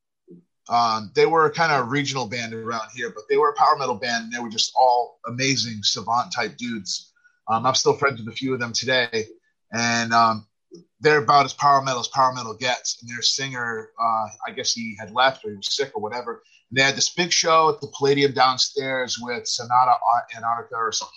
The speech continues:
like that, a bunch of crazy power metal, Euro metal bands.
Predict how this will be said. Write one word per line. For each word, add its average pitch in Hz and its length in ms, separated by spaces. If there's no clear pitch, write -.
like - 160
that, 117 140
a - 60
bunch 151 180
of - 80
crazy 123 560
power 139 240
metal, 131 420
Euro 131 260
metal 123 220
bands. 120 560